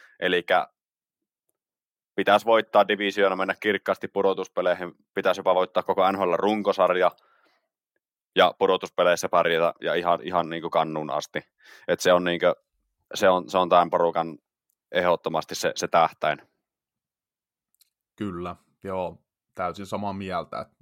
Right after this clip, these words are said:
Speaker 2: näinhän se on ollut jo tässä useamman kauden, että se on nyt vaan odottanut sitä, että milloin kaikki natsaa ja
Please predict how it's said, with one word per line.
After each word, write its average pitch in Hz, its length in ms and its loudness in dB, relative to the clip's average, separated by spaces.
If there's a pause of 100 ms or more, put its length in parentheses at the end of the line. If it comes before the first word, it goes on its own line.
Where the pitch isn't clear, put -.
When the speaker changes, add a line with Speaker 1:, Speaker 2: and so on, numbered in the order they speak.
Speaker 2:
näinhän 85 340 -12
se 92 80 -10
on 95 140 -8
ollut 87 260 -10
jo - 80 -16
tässä - 280 -12 (520)
useamman 120 440 0
kauden, 101 480 2
että 95 300 -6 (220)
se - 220 -6
on 85 140 -8
nyt - 160 -12
vaan 95 260 -2 (100)
odottanut 90 560 -4
sitä, - 260 -8
että - 140 -12
milloin 87 340 -12 (260)
kaikki 90 320 -6
natsaa 82 500 -12
ja 57 80 -14